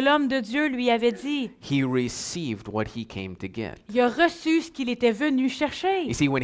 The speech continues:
Speaker 2: he was arguing with what the man of God said,
Speaker 1: Pendant qu'il s'obstinait avec son désaccord de la façon que l'homme lui a dit de faire ce qu'il devait faire.
Speaker 2: Or we could say in our time, if, if we're arguing with the Word of God.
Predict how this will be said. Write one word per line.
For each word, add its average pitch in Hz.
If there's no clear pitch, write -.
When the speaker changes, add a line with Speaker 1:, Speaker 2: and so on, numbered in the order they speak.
Speaker 2:
he 147
was 127
arguing 113
with 110
what 117
the 101
man 107
of 104
God 117
said, 90
Speaker 1:
Pendant 294
qu'il 311
s'obstinait 302
avec 294
son 277
désaccord 269
de 262
la 247
façon 269
que 262
l'homme 247
lui 240
a 226
dit 233
de 254
faire 240
ce 247
qu'il 226
devait 208
faire. 226
Speaker 2:
Or 139
we 147
could 139
say 131
in 117
our 117
time, 101
if, 110
if 120
we're 117
arguing 113
with 104
the 101
Word 85
of 87
God. 92